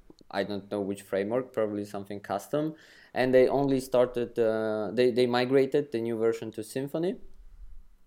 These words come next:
Last time I checked, uh, I mean, it's very, it's, it's probably very mature, uh, project, uh, that is powering a lot of websites. I think it's most popular in French market. Um,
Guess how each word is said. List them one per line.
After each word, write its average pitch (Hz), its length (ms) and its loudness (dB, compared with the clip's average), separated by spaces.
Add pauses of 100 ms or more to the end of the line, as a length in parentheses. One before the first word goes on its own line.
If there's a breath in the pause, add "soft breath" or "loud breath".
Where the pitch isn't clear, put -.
(120)
Last 110 400 -6
time 117 280 -2
I 101 160 -4
checked, 113 500 -2
uh, 101 280 0
I 127 80 -2
mean, 170 180 0
it's - 180 -6
very, 120 400 4
it's, - 220 -10
it's 104 160 -8
probably 117 640 0 (220)
very 110 260 0
mature, 113 600 0
uh, 104 280 2
project, 117 640 -4
uh, 101 100 -2
that 101 220 -2
is 98 180 -8 (100)
powering 104 340 0
a 104 40 -2
lot 101 180 0
of 101 120 -6
websites. 147 480 -2
I 104 60 -4
think 131 240 -6
it's - 200 -8
most 127 260 -4
popular 127 320 0
in 110 140 -2
French 113 340 -8
market. 113 380 -6 (800 loud breath)
Um, 104 480 -2